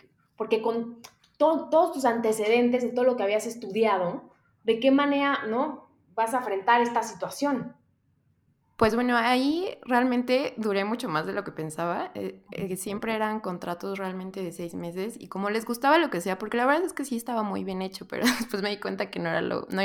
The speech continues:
Speaker 2: no era por ahí. Este, pues ya realmente se acabó mi contrato, a mí me mantuvieron más tiempo porque, porque les gustaba mi trabajo, pero realmente con la pandemia, pues, te-, estos, digamos que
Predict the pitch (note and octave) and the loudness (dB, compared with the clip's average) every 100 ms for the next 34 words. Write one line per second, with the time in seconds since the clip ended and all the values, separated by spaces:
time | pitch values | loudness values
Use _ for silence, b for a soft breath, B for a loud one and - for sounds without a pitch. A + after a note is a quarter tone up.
0 | F#3+ G3+ G#3+ G3+ - E2 - B B B | 0 2 2 2 0 -4 -8 B B B
1 | B - G3+ G3 - F#3 F#3 F3+ F3 - | B -6 -6 -6 -6 -4 -2 -2 -4 -8
2 | _ G3+ F#3+ G#3 G#3 G#3 G#3 G#3 G#3+ G3 | _ -2 4 4 6 2 0 -4 -4 -4
3 | F3+ F3 F3+ F#3+ F#3 F3 E3+ F3 G3 G#3 | -2 -2 -2 -4 -6 -6 -6 -6 -4 -4
4 | F#3+ F#3 F3 E3+ E3 E3 E3 E3 - F3 | -4 -6 -6 -8 -8 -6 -6 -8 -10 -12
5 | E3+ - D#3 D#3+ - - - _ _ _ | -12 -12 -12 -12 -12 -12 -12 _ _ _
6 | _ _ _ E3+ E3+ F3+ E3+ D#3+ E3 E3+ | _ _ _ -6 -4 -2 -2 -2 2 2
7 | E3 E3+ F3 E3 F3+ G3 E3+ E3 E3 E3+ | 2 0 0 2 0 -4 -4 -4 -6 -6
8 | F#3+ F3 E3 D#3+ E3 D#3+ E3+ F#3+ F#3 E3 | -6 -4 -4 -4 -6 -4 -6 -6 -6 -8
9 | - - F#3+ F#3 F#3 F3+ E3+ F3+ - F3+ | -8 -6 -6 -6 -6 -4 -4 -6 -8 -8
10 | E3+ E3+ | -6 -8